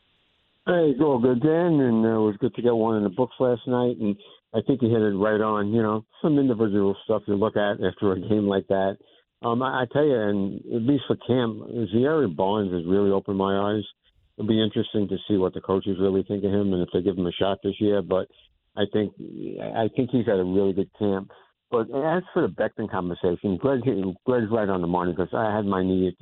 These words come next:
issues when I played college basketball. And once you hurt it, it's all, it is all up in your head. Now, whether that's Becton's situation, who knows? The doctors know, the coaches know. So, you know, I certainly don't know. I don't think anybody knows. But the, the thing that, what worries me the most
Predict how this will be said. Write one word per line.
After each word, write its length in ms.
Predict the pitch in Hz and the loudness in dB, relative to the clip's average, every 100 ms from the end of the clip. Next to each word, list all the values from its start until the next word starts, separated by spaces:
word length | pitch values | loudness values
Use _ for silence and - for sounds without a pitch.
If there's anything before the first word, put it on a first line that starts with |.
| - | -8
issues 340 | 92 - 92 | -6 -4 -4
when 100 | 92 | -2
I 100 | 92 | -4
played 300 | 92 92 90 - | -2 -4 -4 -6
college 280 | - 98 80 | -6 -6 -4
basketball. 640 | 85 90 85 87 90 92 87 - _ _ - | -2 -2 -2 -6 -2 -2 -4 -12 _ _ -6
And 140 | 104 | -2
once 200 | 113 160 | 0 0
you 80 | 147 | -2
hurt 260 | 110 117 104 | 0 2 2
it, 140 | 95 - _ _ - | 0 -6 _ _ -6
it's 180 | 123 - | -6 -2
all, 300 | 135 135 127 | -2 0 0
it 260 | 123 135 143 | 2 2 2
is 60 | |
all 240 | 107 95 90 | 0 0 -2
up 140 | - | -4
in 60 | 87 | -6
your 120 | 85 | -2
head. 200 | 90 82 | -2 0
Now, 240 | 110 92 | -2 -2
whether 320 | 85 98 92 | -2 -2 0
that's 200 | 92 101 - | 0 -2 -4
Becton's 360 | 107 107 117 107 | -6 -6 -6 -6
situation, 520 | 120 - 117 117 117 | -4 -2 -2 -2 -2
who 140 | 101 104 | -2 0
knows? 260 | 90 90 | 0 -2
The 100 | 90 | -2
doctors 420 | 87 95 - 98 | -2 -4 -4 -6
know, 140 | 92 92 | -4 -4
the 60 | |
coaches 400 | 80 90 92 92 | -2 -2 -2 -4
know. 240 | 87 87 87 - | -4 -2 -4 -4
So, 100 | 98 | -2
you 100 | 95 | 0
know, 180 | 85 80 - - | -2 -4 -14 -8
I 160 | 110 113 - | -2 -2 0
certainly 280 | 107 95 | 0 0
don't 180 | 92 90 | 0 0
know. 140 | 92 92 | 0 0
I 60 | |
don't 100 | 101 | -2
think 140 | 90 95 | -2 0
anybody 360 | 98 85 80 | 0 0 -4
knows. 280 | 80 82 82 _ _ - _ _ | -4 -4 -6 _ _ -20 _ _
But 220 | 147 131 127 123 | -2 -2 -2 -4
the, 140 | 139 135 | -2 -2
the 120 | 127 - | -4 -2
thing 240 | 175 190 | -2 -2
that, 320 | 175 131 110 101 _ - - 131 127 123 | 0 0 -2 -6 _ -20 -20 -20 -16 -6
what 220 | 123 110 | -2 -2
worries 460 | 107 117 143 139 117 | 0 0 0 0 -2
me 160 | 113 107 | 0 0
the 80 | |
most 360 | 95 92 98 92 | 0 0 0 -2